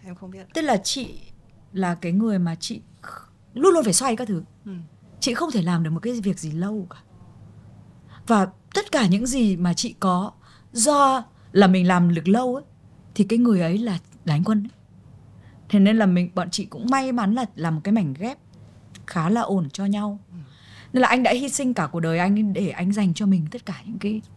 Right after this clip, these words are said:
Speaker 2: mà mình đang có rồi. Đúng là có lúc chị có ngồi nói, hai vợ chồng ngồi nói chuyện, chị bảo: "Bây giờ nếu mà tự em mà làm ấy,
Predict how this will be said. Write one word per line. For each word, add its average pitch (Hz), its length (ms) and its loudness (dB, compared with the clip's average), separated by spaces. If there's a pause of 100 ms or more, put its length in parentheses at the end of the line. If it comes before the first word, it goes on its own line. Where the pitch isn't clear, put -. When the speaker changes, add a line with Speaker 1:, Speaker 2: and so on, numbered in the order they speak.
(260)
Speaker 2:
mà 170 100 4
mình 165 160 6
đang 190 240 4
có 147 280 -4
rồi. 185 100 -4 (640)
Đúng 226 160 2
là 220 260 0
có 202 140 -2
lúc 269 160 -4
chị - 180 -8 (100)
có 196 100 -4
ngồi 208 220 0
nói, 160 200 -4
hai 196 240 -4
vợ 185 100 -4
chồng 156 220 -6
ngồi 151 100 -6
nói 147 80 -8
chuyện, 220 180 -8
chị 190 120 -14
bảo: 160 100 -12 (1500)
"Bây 226 100 6
giờ 196 80 2
nếu 165 160 -2
mà 214 280 -2
tự 214 160 -4
em 208 160 -2
mà 175 80 0
làm 165 380 -6
ấy, 233 120 -6